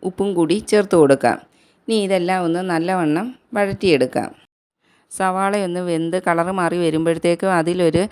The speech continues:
ആറ് പച്ചമുളകും മൂന്ന് കുടം വെളുത്തുള്ളിയും നാലഞ്ച് ഇഞ്ച് വലിപ്പമുള്ള ഇഞ്ചിയും മിക്സിയിലൊന്ന് നല്ലവണ്ണം ചതച്ചെടുത്ത് കൊണ്ടുവരാം. ചതച്ചെടുത്ത ഈ കൂട്ട്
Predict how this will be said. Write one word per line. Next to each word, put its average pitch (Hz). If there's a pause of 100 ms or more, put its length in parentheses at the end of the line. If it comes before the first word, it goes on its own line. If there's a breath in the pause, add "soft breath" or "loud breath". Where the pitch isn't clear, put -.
(340 loud breath)
ആറ് 175
പച്ചമുളകും 175 (340 soft breath)
മൂന്ന് 180
കുടം 190
വെളുത്തുള്ളിയും 170 (340)
നാലഞ്ച് 185 (140)
ഇഞ്ച് 170
വലിപ്പമുള്ള 165 (420 loud breath)
ഇഞ്ചിയും 180
മിക്സിയിലൊന്ന് 175
നല്ലവണ്ണം 175
ചതച്ചെടുത്ത് 190
കൊണ്ടുവരാം. 147 (1900)
ചതച്ചെടുത്ത 190
ഈ 170
കൂട്ട് 160